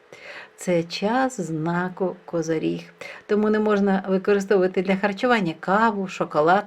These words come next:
алкоголь, жирну, смажену їжу, гострі соуси, майонез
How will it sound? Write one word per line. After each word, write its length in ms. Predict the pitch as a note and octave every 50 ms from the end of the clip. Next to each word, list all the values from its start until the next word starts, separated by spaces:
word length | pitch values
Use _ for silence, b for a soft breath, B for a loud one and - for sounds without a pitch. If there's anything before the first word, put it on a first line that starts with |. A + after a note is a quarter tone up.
| - -
алкоголь, 640 | G3+ A3 A3+ A3 - E3+ D3+ C#3+ D#3 F3+ F#3 F#3 F#3 B B B B B B B - E3
жирну, 760 | D3 C#3+ D3 F3+ G3 A3 A3+ A#3 G#3+ F#3 E3+ E3 D#3+ F3 E3+
смажену 600 | - - F3+ F3+ F#3+ G3 G3 F#3+ G#3 G3+ G3+ G#3
їжу, 560 | G3+ F#3 F3+ F#3 G3 G3+ G3 F3+ F3 F3 E3+
гострі 480 | D#3 F3 G#3 G3+ - - A#3+ A3+ A#3 A3
соуси, 580 | A3+ - - F#3+ E3 D#3+ E3 D#3+ - - F3
майонез 680 | E3+ F3 F3 F3 F3 F3 F3+ G3 A3 A#3 A#3 A3+ -